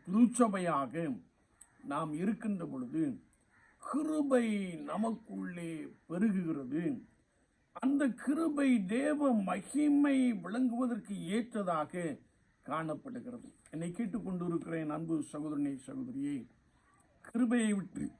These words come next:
விலகாதிருங்கள். கிருபையானவரை நீங்கள் பற்றி கொண்டிருங்கள். சிறிய தவறு செய்வதன் மூலமாக நாம் கிருபை இழந்துவிடக்கூடும்.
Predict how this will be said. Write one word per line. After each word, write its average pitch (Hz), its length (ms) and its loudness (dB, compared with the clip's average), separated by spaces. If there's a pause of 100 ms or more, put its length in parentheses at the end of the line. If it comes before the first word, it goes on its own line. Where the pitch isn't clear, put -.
(500)
விலகாதிருங்கள். 139 1000 -2 (1040)
கிருபையானவரை 185 840 2
நீங்கள் 139 340 -4
பற்றி 170 260 -10
கொண்டிருங்கள். 131 800 -6 (1500)
சிறிய 269 380 4
தவறு 214 360 0
செய்வதன் 190 460 -2
மூலமாக 147 460 0
நாம் 160 240 -4
கிருபை 165 440 -2
இழந்துவிடக்கூடும். 135 880 -6